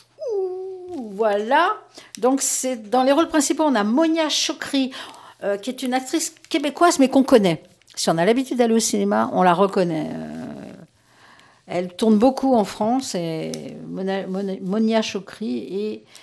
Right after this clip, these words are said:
c'est une, euh, comédienne de grand talent. En fait, moi, je, je trouve que j'apprécie beaucoup sa façon de jouer.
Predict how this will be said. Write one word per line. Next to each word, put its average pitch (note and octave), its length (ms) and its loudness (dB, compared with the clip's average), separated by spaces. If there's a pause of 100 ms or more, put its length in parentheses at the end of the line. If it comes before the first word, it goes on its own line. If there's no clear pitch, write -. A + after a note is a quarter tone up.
(240)
c'est - 400 -10
une, G3+ 240 -2
euh, F3 520 -2
comédienne A3+ 540 2
de G#3 80 0
grand G3 220 0
talent. G#3+ 500 -2
En - 40 -20
fait, F3+ 300 -10
moi, F#3+ 140 -6
je, E3 680 -10
je E3 160 -16
trouve F#3+ 400 -12
que D#3 180 -12
j'apprécie F3 420 -8
beaucoup F#3+ 340 -8
sa G#3+ 140 -6
façon E3+ 280 -6
de D#3 60 -4
jouer. F3+ 260 -6